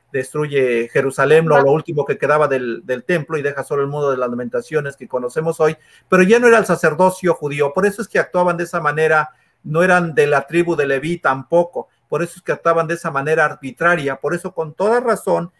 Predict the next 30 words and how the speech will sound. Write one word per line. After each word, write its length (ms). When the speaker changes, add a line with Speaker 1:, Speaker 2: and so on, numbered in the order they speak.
Speaker 1:
dice 640
el, 240
el, 220
el 160
Espíritu 400
de 120
Dios, 360
"El 340
pueblo 440
asentado 640
en 140
tinieblas 720
vio 440
gran 260
luz", 220
pero 180
no 160
quedaron 320
conformes 640
esos 240
escribas, 540
esos 200
fariseos. 600
Nos 200
dice 440
en 100
el 100
Evangelio 420
de 120
Marcos 540